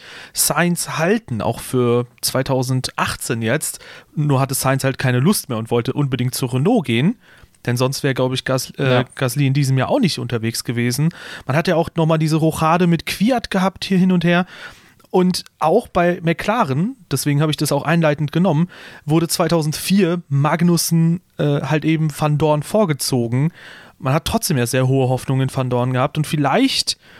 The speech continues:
Speaker 1: wissen die Teams halt einfach sehr viel mehr als die Zuschauer, die dann irgendwie einem Fahrer Leistungen zusprechen wollen, die sie vielleicht nicht erbringen.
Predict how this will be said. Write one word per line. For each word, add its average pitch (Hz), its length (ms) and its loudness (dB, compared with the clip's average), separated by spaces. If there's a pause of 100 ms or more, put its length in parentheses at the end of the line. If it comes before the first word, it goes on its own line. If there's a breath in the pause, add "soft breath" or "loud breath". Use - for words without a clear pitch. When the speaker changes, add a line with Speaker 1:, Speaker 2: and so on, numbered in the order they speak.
(720 soft breath)
Speaker 1:
wissen 170 360 0
die 196 120 0
Teams 208 320 0
halt 175 140 0
einfach 165 260 0
sehr 165 180 2
viel 175 140 0
mehr 160 200 4
als 170 140 0
die 147 100 -4
Zuschauer, 135 580 2
die 139 140 -4
dann 139 160 -2
irgendwie 143 320 0
einem 143 180 2
Fahrer 147 640 2
Leistungen 135 560 -2
zusprechen 127 720 -2
wollen, 120 300 2 (500 loud breath)
die 165 80 2
sie 170 100 2
vielleicht 165 460 0
nicht 165 100 2
erbringen. 156 520 0